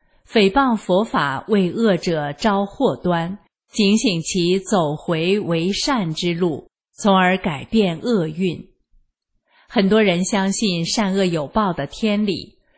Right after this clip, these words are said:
所以做了错事或恶事后会忏悔改过，从而避免天谴。然而，从古到今，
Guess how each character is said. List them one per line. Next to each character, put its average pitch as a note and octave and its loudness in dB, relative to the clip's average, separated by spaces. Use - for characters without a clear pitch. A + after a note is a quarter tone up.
所 G#3+ 2
以 A3 2
做 A3+ 0
了 F3+ 0
错 G#3 -2
事 F3 -2
或 G3+ 0
恶 B3 0
事 E3 -4
后 D#3 -2
会 F3+ 0
忏 G#3+ -4
悔 E3+ -4
改 E3 -6
过， G3+ -2
从 G3 4
而 F3+ 2
避 B3+ 2
免 C#3 -4
天 G#3 -2
谴。 - -6
然 F#3 0
而， E3 -2
从 G3 0
古 A3 0
到 F3 0
今， G3 -2